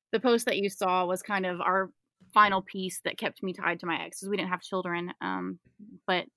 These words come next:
finally selling that house after nine months, or I guess it was eleven months, actually, uh, just, it kind of stirred up a lot of emotions 'cause I went through and got rid of most everything. I started fresh with my little apartment, and just getting rid of everything in that house was,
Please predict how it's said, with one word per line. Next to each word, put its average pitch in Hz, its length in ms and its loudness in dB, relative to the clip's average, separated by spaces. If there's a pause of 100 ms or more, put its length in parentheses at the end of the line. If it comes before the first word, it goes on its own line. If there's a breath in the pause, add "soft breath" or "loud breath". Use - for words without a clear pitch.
(580)
finally 220 260 8
selling 196 280 2
that 175 120 0
house 180 240 0
after 185 200 -4
nine 175 260 2
months, - 520 -4 (160)
or 175 180 -6
I 185 60 -2
guess 226 180 -6
it 202 60 -6
was 180 120 -6
eleven 180 280 -2
months, 165 220 -6
actually, 196 480 -6 (640 soft breath)
uh, 185 240 0
just, 202 260 -2 (120)
it 240 80 0
kind 254 360 6
of - 60 -10
stirred 240 240 2
up 226 120 0
a - 20 -6
lot 185 180 2
of 180 80 -4
emotions 170 460 -6
'cause 185 120 -6
I 185 60 0
went 196 260 -6
through 196 260 0
and 196 100 -2
got 190 200 4
rid 185 160 0
of 180 100 -2
most 175 280 -8
everything. 170 380 -8
I 175 80 -4
started 180 380 -4 (220)
fresh 247 240 4
with 226 140 -4
my 190 140 2
little 180 200 -2
apartment, 247 640 2 (220)
and 185 520 -2 (760)
just 208 180 -4
getting 220 200 4
rid 202 120 2
of 196 40 4
everything 190 260 2
in 175 80 0
that 170 120 2
house 180 340 2
was, 180 280 -6